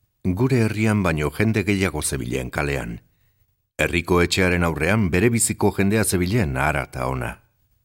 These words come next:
Beste hilketa bat goizean izango zela entzun nion gudari bati,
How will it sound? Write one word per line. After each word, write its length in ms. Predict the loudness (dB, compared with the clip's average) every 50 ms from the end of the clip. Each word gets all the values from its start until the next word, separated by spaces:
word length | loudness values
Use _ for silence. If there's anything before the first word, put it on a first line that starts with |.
| _ _ _ _ -8
Beste 440 | -2 0 2 2 2 2 2 2 4
hilketa 420 | 4 2 2 2 2 2 2 2
bat 180 | 2 2 2 2
goizean 480 | 2 2 2 4 4 2 2 4 4
izango 340 | 2 2 2 2 2 2 0
zela 280 | 0 0 0 0 0 0
entzun 280 | -2 -2 -2 -2 0
nion 320 | 0 0 0 0 0 -2 -2
gudari 320 | -4 -2 -2 -2 -2 -2
bati, 460 | -4 -4 -4 -4 -6 -6 -6 -10 _